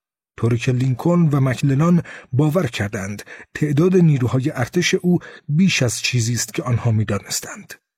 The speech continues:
آنها نمیپذیرفتند کسی تا این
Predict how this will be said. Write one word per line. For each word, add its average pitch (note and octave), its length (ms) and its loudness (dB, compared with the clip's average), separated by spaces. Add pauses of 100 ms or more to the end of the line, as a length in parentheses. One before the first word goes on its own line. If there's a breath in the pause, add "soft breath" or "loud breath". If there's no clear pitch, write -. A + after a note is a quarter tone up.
(800)
آنها B2+ 220 2
نمیپذیرفتند C3 1080 0 (280 loud breath)
کسی D#3 380 0
تا D3 260 -2
این G#3+ 200 0